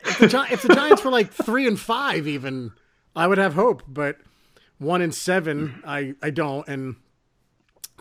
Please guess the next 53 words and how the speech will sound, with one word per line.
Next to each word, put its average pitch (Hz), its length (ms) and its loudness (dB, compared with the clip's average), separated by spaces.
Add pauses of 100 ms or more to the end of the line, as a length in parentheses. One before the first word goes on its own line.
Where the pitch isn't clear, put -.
uh, 233 80 -16 (160)
you 156 100 -6
know, 101 160 -12
the 110 80 -18
Dallas 139 400 -4
plays 131 300 -4
Philly 170 300 0
this 147 140 -2
weekend, 143 520 -2
and, 110 200 -14 (920)
you 120 80 -10
know, 117 40 -6
we'll 123 100 -6
get 135 120 0
into 127 140 -2
the 127 80 0
picks 139 340 -2
later, 135 360 0
but, 120 280 -6
uh, 117 280 -4 (240)
look, 165 160 -2
the 151 80 -4
Giants 160 380 0
go 156 200 2
in 156 320 2 (160)
against 147 460 -6
a, 139 220 0
you 131 100 -8 (680)
know, 302 140 -10
a 175 180 -6
San 220 160 0
Francisco 196 400 0
team 175 300 0
that 147 140 0 (460)
I, 156 180 -10 (380)
on, 160 300 -2
on 156 160 -2
paper's 214 440 0
pretty 165 260 2
good. 165 220 2
I 151 120 2
don't 247 180 -4
think 160 200 -2
they're 147 120 2
nearly 160 440 2
as 117 80 -2
bad 139 260 0
as 127 140 -4
their 127 100 -4
record, 117 380 -6
Bud. 117 180 -10
Do 120 80 -8
you? 139 220 -4